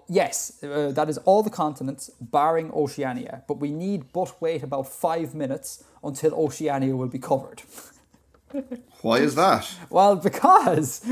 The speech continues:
Speaker 1: <laughs> we got a wonderful card from a chap from Australia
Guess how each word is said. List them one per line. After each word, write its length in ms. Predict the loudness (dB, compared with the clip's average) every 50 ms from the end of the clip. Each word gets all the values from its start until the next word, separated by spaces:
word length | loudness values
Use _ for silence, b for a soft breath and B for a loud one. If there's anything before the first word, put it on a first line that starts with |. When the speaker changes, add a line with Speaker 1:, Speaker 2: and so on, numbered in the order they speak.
| -2 0
Speaker 1:
<laughs> 200 | 0 -2 2 4
we 180 | 4 4 6 4
got 260 | 4 4 4 4 4
a 40 | 4
wonderful 500 | 4 4 4 4 4 0 2 2 2 2
card 520 | 2 0 0 2 4 4 4 4 2 -2 B -10 -10 -10 -10
from 320 | 0 4 6 6 6 4 0
a 160 | -2 -4 -4
chap 540 | -4 -4 -2 -2 -2 -2 -4 -8 -12 -20 -20
from 400 | -10 0 4 6 6 6 6 2
Australia 880 | -2 -4 -4 -6 -10 -4 0 2 2 2 2 0 -2 -2 -2 -4 -4